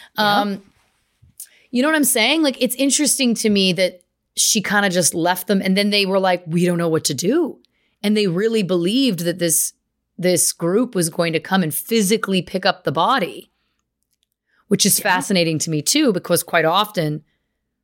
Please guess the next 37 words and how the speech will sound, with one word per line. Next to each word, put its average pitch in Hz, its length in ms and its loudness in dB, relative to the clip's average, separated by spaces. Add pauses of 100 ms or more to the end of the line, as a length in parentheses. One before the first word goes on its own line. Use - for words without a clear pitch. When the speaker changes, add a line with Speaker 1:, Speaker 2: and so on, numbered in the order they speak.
(420)
Speaker 2:
there's 180 220 0
all 185 280 0
of 160 80 -2
the 160 80 -2
talk 160 260 -2
about 156 260 0
the 156 100 -2
vessel, 160 500 0
about 156 380 -4 (240)
versus 165 400 0
the 151 100 -4
spirit 180 440 0
and 165 80 -6
the 151 40 -2
soul. 247 320 2
Speaker 1:
Sure. 185 60 0
Speaker 2:
Like, 170 140 2
most 233 440 0
of 190 160 0
these, 208 200 2 (220)
these, 208 280 0
again, 196 320 0
Heaven's 175 220 0
Gate 180 180 -2
comes 165 220 0
to - 60 -6
mind 175 260 0
where 165 120 2
it's 151 120 -2
like, 156 280 0 (960)
no 202 120 2
one's 220 200 2
Speaker 1:
They 202 60 2
Speaker 2:
really 190 140 2
Speaker 1:
know 180 160 -2
the 156 120 0
body's 151 520 -4